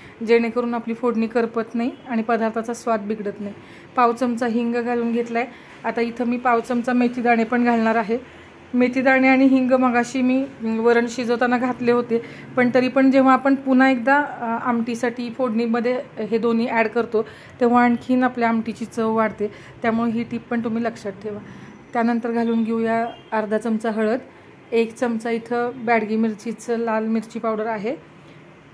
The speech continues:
मिरची पावडर थोडीशी जास्त घातली तरी चालेल, कारण ही मिरची पावडर फारशी तिखट नसते, पण त्यामुळं थोडासा रंग आमटीला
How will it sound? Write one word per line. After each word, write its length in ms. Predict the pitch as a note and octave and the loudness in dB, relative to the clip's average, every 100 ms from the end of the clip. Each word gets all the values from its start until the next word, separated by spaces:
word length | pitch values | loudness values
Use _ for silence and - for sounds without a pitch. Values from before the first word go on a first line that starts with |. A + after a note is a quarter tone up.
| - | -8
मिरची 360 | A#3 A#3 A3 B3 | -2 -2 -2 -2
पावडर 240 | B3+ A#3+ | 0 0
थोडीशी 300 | B3 A#3+ A#3 | 0 -2 -2
जास्त 300 | A#3 A#3 A#3 | 0 -2 0
घातली 260 | A#3+ A#3+ B3 A#3+ | -2 0 -2 -2
तरी 120 | A#3+ | -2
चालेल, 300 | B3 A3+ A#3 | -2 -2 -2
कारण 240 | A#3+ A#3 | -2 -2
ही 180 | A3+ A#3+ | 0 0
मिरची 320 | A#3 A3+ A#3+ | 0 -2 -6
पावडर 280 | A#3+ A#3 A#3+ | -4 -2 -4
फारशी 340 | - A#3 - | -4 -6 -6
तिखट 340 | A3+ A3 - A3+ | -10 -8 -4 -2
नसते, 360 | A3+ A3 - A3+ - - - - - - | -2 -4 -4 -8 -8 -16 -20 -20 -20 -10
पण 140 | A#3+ A3+ | -6 -4
त्यामुळं 520 | A#3+ A3+ A#3 A#3 B3 C#4+ - - | -2 0 -2 -2 -4 -8 -20 -14
थोडासा 440 | - A#3 A3+ - A#3+ | -4 -4 -4 -2 -2
रंग 260 | A3+ A3+ | 0 0
आमटीला 360 | A#3 A3+ A3 A3+ | 0 -2 -2 -6